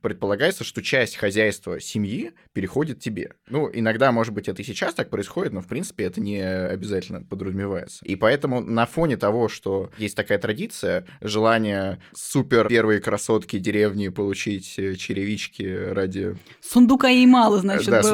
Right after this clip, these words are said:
Speaker 1: сундука ей мало, да,
Speaker 2: <laughs>
Speaker 1: ради, э, того, чтобы она свое расположение отдала этому несчастному кузнецу, наверное, это и,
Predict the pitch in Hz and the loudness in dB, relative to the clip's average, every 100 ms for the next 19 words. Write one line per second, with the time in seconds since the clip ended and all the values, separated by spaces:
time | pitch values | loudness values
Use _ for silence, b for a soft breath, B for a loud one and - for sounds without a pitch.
0 | 107 120 139 117 131 123 107 104 101 - | 4 4 4 4 4 4 4 4 2 2
1 | - 117 120 117 117 110 113 110 107 107 | 2 4 6 6 6 4 4 6 6 6
2 | 104 92 110 113 - 101 104 101 95 - | 4 2 4 4 2 0 2 0 -4 -2
3 | 98 98 98 - 107 98 110 98 95 92 | 0 0 0 -2 -2 0 0 -2 -4 -6
4 | 98 95 92 92 90 98 98 - 98 - | -6 -6 -4 -6 -6 -8 -8 -6 -6 -6
5 | 101 - 110 120 - 349 B B B 104 | -8 -6 -8 -4 -4 -4 B B B -6
6 | 101 127 214 175 160 165 131 | 0 2 2 2 0 -2 -6